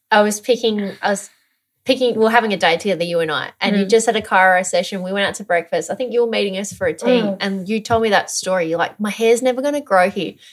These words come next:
Speaker 1: So I did a close-up inspection. I was looking, I was like, "No, I'm pretty sure there's hair there."
Speaker 2: <laughs>
Speaker 3: Like when you shave your legs, you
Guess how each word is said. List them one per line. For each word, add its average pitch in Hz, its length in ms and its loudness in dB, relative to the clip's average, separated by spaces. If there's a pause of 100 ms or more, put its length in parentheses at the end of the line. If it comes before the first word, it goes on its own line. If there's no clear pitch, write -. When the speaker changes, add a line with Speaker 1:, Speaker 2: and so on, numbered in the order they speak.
Speaker 1:
So - 100 -6
I 240 60 -2
did 226 140 2
a 220 60 2
close-up 196 500 0
inspection. 180 560 -4
I 180 60 0
was 190 100 -4
looking, 202 240 -2
I - 20 -2
was 233 80 0
like, 240 140 4 (600)
"No, 523 420 4 (180)
I'm 247 80 -6
pretty 523 260 4
sure - 200 6 (100)
there's 855 260 0 (240)
hair 254 300 8
there." 233 520 4
Speaker 2:
<laughs> 220 40 -2
Speaker 3:
Like 226 160 4
when 285 160 8
you 269 100 6
shave 240 300 6
your 233 180 6
legs, 214 440 8
you 622 40 8